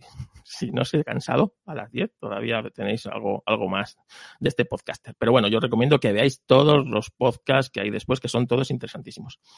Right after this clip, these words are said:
Bueno, como os digo, eh, este motor marcó la Fórmula uno, entonces cualquiera que iba y compraba el motor. Entonces, casi todos los coches de después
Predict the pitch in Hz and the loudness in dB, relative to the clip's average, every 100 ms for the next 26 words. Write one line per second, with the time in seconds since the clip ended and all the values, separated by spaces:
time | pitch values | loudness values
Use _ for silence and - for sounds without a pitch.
0 | - - 170 127 147 160 156 110 _ - | -18 2 4 6 4 6 6 2 _ -20
1 | - - _ _ _ _ 165 170 151 147 | -20 -20 _ _ _ _ 4 6 6 6
2 | 143 143 139 135 127 127 127 - 151 190 | 4 4 2 0 0 -2 -4 -2 2 6
3 | 175 170 196 135 135 135 123 110 92 92 | 8 8 8 8 4 4 2 -2 -4 -8
4 | - - 104 143 139 127 131 135 - _ | -10 -8 -4 0 0 0 0 0 -2 _
5 | - - 104 101 90 92 - - - _ | -6 -2 -2 -2 -6 -8 -8 -8 -8 _
6 | 127 - 143 - _ - - 90 - 170 | -6 -2 -4 -4 _ -8 -8 -8 2 4
7 | 160 160 147 - 165 160 113 - 139 120 | 6 6 4 4 2 2 -2 -10 -6 -2
8 | 107 - - 185 - - | -2 -2 2 2 0 -8